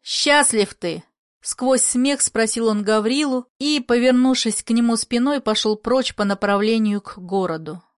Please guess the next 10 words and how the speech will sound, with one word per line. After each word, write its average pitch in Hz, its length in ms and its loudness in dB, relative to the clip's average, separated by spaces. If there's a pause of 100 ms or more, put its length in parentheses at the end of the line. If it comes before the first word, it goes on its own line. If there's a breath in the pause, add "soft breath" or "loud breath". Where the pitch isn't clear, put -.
(640)
Но 254 320 4
он 294 260 4
не 269 140 4
сделал 247 480 2
пяти 233 340 -4
шагов, 262 680 0
как 196 180 -6
Гаврила 214 520 2
кошкой 247 440 0
изогнулся, 220 760 -2